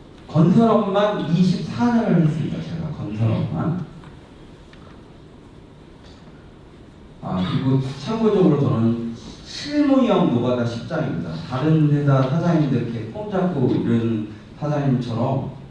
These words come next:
저는 그런 게 아니고 현장에서 급하면 세면도 비비고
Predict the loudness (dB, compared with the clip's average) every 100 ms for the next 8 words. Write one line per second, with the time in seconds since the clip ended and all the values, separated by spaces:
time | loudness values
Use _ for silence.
0 | -20 -20 -20 -20 -18 -10 -6 -4 -4 -6
1 | -4 -4 -4 -4 -2 -2 -4 -8 -12 -18
2 | -20 -12 -4 -2 0 0 0 0 -2 -4
3 | -8 -12 -8 -2 0 2 0 0 0 0
4 | 0 0 0 0 0 -2 -4